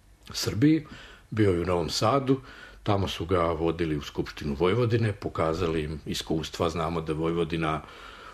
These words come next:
ima službene jezike koliko ima nacionalnosti u Vojvodini i to je u redu.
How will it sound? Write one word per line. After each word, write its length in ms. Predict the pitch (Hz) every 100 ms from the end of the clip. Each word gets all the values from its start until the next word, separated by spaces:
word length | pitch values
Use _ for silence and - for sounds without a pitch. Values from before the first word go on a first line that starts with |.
| -
ima 240 | - 98 85
službene 540 | - 90 101 85 85
jezike 380 | 85 90 82 87
koliko 360 | - 90 - 87
ima 360 | 80 78 80 95 92 220 120 110 123
nacionalnosti 1120 | 104 87 92 - 110 90 101 104 131 120 113
u 60 | 110
Vojvodini 600 | 120 135 147 123 131 131
i 180 | 120
to 180 | 113 -
je 140 | 104 95
u 100 | 92
redu. 380 | 110 139 147